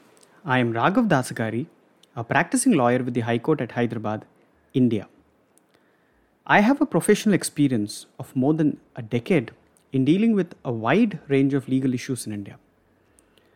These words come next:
I welcome you all to this show on overseas laws only on Radio Nyra, Raleigh,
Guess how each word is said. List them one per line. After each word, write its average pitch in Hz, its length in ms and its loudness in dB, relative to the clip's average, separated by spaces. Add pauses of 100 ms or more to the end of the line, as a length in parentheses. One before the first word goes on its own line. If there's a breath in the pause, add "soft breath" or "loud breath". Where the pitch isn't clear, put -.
(260)
I 120 120 -4
welcome 147 400 6
you 208 120 6
all 123 260 2 (200)
to - 80 -10
this 120 160 -2
show 170 400 2 (260)
on 123 300 0 (100)
overseas 220 420 6
laws 127 360 2 (220)
only 208 240 6
on 131 180 4
Radio 135 300 2
Nyra, 117 400 0 (340)
Raleigh, 139 520 4